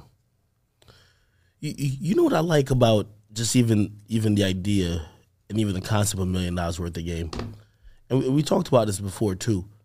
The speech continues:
What y'all have going on, the, the majority of hip-hop podcasts is based on current events, based on, "Hey, listen, did y'all see this? Did y'all see when Keke Palmer did this, when Usher was," and that's the conversation.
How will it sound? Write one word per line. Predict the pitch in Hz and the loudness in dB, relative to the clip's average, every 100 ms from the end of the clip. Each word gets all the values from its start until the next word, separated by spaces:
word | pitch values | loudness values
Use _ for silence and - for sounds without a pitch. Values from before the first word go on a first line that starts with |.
| _ _ _ _ _ - | _ _ _ _ _ -2
What | 120 - | 0 2
y'all | 165 330 | 2 2
have | 247 175 131 | 2 2 4
going | 135 120 110 | 6 6 4
on, | 98 90 90 92 - _ _ _ _ | 2 0 -4 -8 -14 _ _ _ _
the, | 113 104 | -12 -2
the | 139 | 4
majority | 143 127 175 180 | 4 6 6 6
of | 131 | 6
hip-hop | 127 117 110 104 | 4 4 2 2
podcasts | 104 101 98 92 92 | 2 0 2 0 0
is | 92 | -2
based | 90 95 92 90 | 0 0 0 -2
on | 92 | -2
current | - 98 95 | -2 -2 0
events, | 90 90 - - _ _ _ _ - 101 | -2 -4 -8 -14 _ _ _ _ -20 -2
based | 98 98 - | 0 0 0
on, | 95 90 87 85 - | 0 0 -2 -6 2
"Hey, | 120 | 4
listen, | 110 120 - 95 | 6 6 4 2
did | 101 110 | 2 2
y'all | 113 | 2
see | - 113 | 4 6
this? | 110 - - - _ _ _ _ _ | 6 4 0 -8 _ _ _ _ _
Did | 98 | 4
y'all | 113 113 | 6 6
see | - 131 | 8 8
when | 120 | 8
Keke | - 123 123 | 4 2 2
Palmer | 117 123 120 110 | 4 6 8 8
did | 113 113 | 6 8
this, | 123 113 | 6 8
when | 120 120 | 8 8
Usher | 123 131 | 8 8
was," | 127 120 - - - - - | 8 6 2 -12 -16 -18 -4
and | 127 131 | 0 4
that's | 139 135 | 4 4
the | 127 | 0
conversation. | 135 123 113 127 175 - 107 | 2 2 2 4 4 4 -2